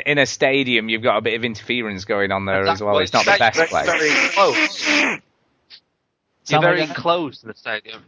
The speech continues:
Speaker 2: You know, you
Speaker 1: Yeah,
Speaker 2: don't
Speaker 1: it's not
Speaker 2: have,
Speaker 1: the best
Speaker 2: you know.
Speaker 1: place for G P S.
Speaker 2: So what was happening is I, I, I took it off in ati mode, so it didn't need your G P S, and then I flew it in the middle of the pitch, and the groundsman was looking very sort of <laughs> stir-, you know, he, he wasn't looking very pleasantly in my
Speaker 3: Was he,
Speaker 2: direction
Speaker 3: like,
Speaker 2: 'cause
Speaker 3: Scruffy
Speaker 2: he's
Speaker 3: on Futurama?
Speaker 2: pressed.
Speaker 3: "What is that you're flying?"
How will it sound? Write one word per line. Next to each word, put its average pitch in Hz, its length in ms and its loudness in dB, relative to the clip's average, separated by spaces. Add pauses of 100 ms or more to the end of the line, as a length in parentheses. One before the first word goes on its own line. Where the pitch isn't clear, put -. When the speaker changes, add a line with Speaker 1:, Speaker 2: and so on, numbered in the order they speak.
Speaker 2:
You 139 140 -4
know, 117 140 0
you 107 140 -2
Speaker 1:
Yeah, 107 40 4
Speaker 2:
don't 107 140 4
Speaker 1:
it's 107 100 2
not 139 80 -2
Speaker 2:
have, 135 60 4
Speaker 1:
the 123 60 -2
best 123 260 0
Speaker 2:
you 127 60 -6
know. - 20 4
Speaker 1:
place 113 160 2
for - 100 -20
G 101 140 -2
P 98 160 0
S. - 280 -2 (220)
Speaker 2:
So 165 140 -12
what 165 200 2
was 165 120 -2
happening 147 320 -2
is 117 180 -10
I, 151 140 4
I, 156 380 0
I 156 40 2
took 220 300 -4
it 196 80 -2
off 160 140 0
in 160 60 -2
ati 143 300 -4
mode, 104 300 -6
so 131 80 -6
it 131 60 -4
didn't 139 180 -10
need 135 200 -2
your 123 60 -10
G 123 160 -2
P 117 140 -2
S, - 200 -4
and 131 80 -2
then 127 60 2
I 123 80 0
flew 180 220 2
it 180 60 2
in 151 100 -2
the 151 60 -2
middle 139 180 -2
of 123 80 -6
the 120 60 -10
pitch, - 520 -4 (300)
and 131 120 -2
the 139 60 4
groundsman 139 500 2
was 113 140 -10
looking 123 240 -6
very 117 340 0
sort 117 360 -4
of - 800 -8
<laughs> - 20 -
stir-, 131 480 0
you 147 140 -6
know, 113 160 2
he, 127 240 0
he 147 80 0
wasn't 165 220 2
looking 135 180 -2
very 131 180 4
pleasantly 123 380 -4
in 120 80 -6
my 120 140 -2
Speaker 3:
Was 120 220 2
he, 175 60 -2
Speaker 2:
direction - 40 -2
Speaker 3:
like, 170 100 4
Speaker 2:
'cause - 160 -4
Speaker 3:
Scruffy 165 240 2
Speaker 2:
he's 185 80 0
Speaker 3:
on 165 140 4
Futurama? 165 480 0
Speaker 2:
pressed. 175 140 -4
Speaker 3:
"What 147 260 2
is 143 120 0
that 147 180 2
you're 147 140 0
flying?" 143 500 0